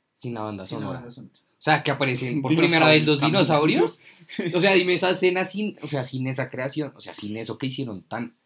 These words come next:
Speaker 1: o sea, yo siento que la música le da como ese toque épico
Speaker 2: Épico.
Speaker 1: de ver dinosaurios. Es como, wow.
Speaker 2: Es, ¿saben qué otra película hace eso? Pero que no es compu-, o sea, no es instrumental ni nada, son
Speaker 3: Sí,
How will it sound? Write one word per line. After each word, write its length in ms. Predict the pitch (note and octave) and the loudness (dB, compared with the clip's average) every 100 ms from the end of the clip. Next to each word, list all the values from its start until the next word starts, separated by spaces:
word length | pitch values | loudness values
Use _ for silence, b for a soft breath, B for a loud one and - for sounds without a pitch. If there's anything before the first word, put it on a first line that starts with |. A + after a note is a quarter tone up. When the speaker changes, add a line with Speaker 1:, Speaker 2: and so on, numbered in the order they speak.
| _ | _
Speaker 1:
o 40 | |
sea, 260 | D3 C#3+ b b - | -4 -4 b b -4
yo 80 | D3+ | 0
siento 240 | E3 D#3 | 0 -2
que 80 | E3 | -4
la 100 | F#3 | -4
música 320 | E3 C3+ B2+ | -4 -6 -6
le 80 | C#3+ | -6
da 80 | C#3+ | -6
como 160 | C3+ A#2+ | -6 -6
ese 160 | A#2 | -8
toque 340 | - A2 - - | -8 -8 -6 -6
épico 360 | A2 A#2 A2+ D3 | -8 -10 -10 -8
Speaker 2:
Épico. 420 | C3 C3 _ _ _ _ _ | -8 -12 _ _ _ _ _
Speaker 1:
de 240 | A#2 A#2+ | -4 -2
ver 280 | A2+ A2 - _ | -2 -4 -8 _
dinosaurios. 1120 | A#2 B2 C3+ C#3 C3 B2+ B2 B2 B2+ A#2+ - _ _ _ | -10 -4 0 2 2 0 -2 -2 -4 -6 -12 _ _ _
Es 80 | - | -20
como, 320 | - B3 B3 | -16 -12 -10
wow. 80 | F#3 G3+ | -10 -6
Speaker 2:
Es, 300 | G3 - - | -6 -6 -8
¿saben 380 | - A3+ A#3+ C4 | -8 -6 -6 -6
qué 200 | - C#4+ | -6 -4
otra 400 | C#4 C#4+ - - _ | -4 -6 -10 -12 _
película 480 | B3 A#3 - G3 G3+ | -8 -8 -8 -10 -10
hace 200 | G3 F3 | -8 -10
eso? 180 | E3+ E3+ | -12 -12
Pero 280 | F#3 F#3 _ _ | -12 -14 _ _
que 180 | - F3+ | -16 -12
no 120 | E3 | -10
es 220 | D#3+ - - | -12 -14 -12
compu-, 320 | A3 - - | -12 -12 -16
o 100 | F3+ | -12
sea, 120 | F3 | -10
no 120 | E3 | -10
es 280 | D#3+ D#3 - | -12 -12 -12
instrumental 640 | A3+ A#3 D#4 D4+ - C#3+ C#3+ | -10 -10 -8 -8 -8 -10 -10
ni 100 | D#3+ | -10
nada, 280 | D#3+ A#2+ A#2 | -10 -12 -14
son 240 | - | -16
Speaker 3:
Sí, 40 | C#3 | -16